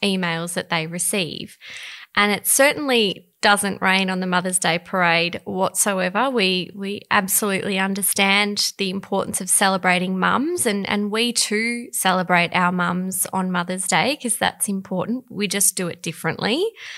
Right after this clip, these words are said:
But it's an invitation to businesses, companies, small, small businesses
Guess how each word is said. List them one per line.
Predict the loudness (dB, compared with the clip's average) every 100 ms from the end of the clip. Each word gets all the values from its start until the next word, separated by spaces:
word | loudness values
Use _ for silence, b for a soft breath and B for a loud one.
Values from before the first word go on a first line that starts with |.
| B B B B B
But | 4 4
it's | 2 0
an | 0
invitation | 0 -2 0 2 4 4 2 0
to | -2 0 -2 -2 -4 -8 _ _ _
businesses, | 2 2 2 0 -2 -4
companies, | -2 -2 -2 -2 -2 -2 -2 0
small, | 0 0 0 0 -2 -4 -8 -2
small | -2 0 0
businesses | -2 0 0 0 -2 -2 -2 0 -2